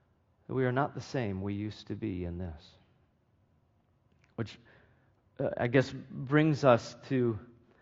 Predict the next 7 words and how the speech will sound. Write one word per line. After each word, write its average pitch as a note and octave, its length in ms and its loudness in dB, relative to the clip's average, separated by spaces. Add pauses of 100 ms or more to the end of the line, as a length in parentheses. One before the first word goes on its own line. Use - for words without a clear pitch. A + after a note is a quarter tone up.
(120)
another C#3 300 6
aspect A#2+ 760 4
of G#2+ 220 2 (1500)
authentic C3 600 0
and G#2 140 -2
sincere G#2 760 -4 (160)
faith. F2+ 280 -2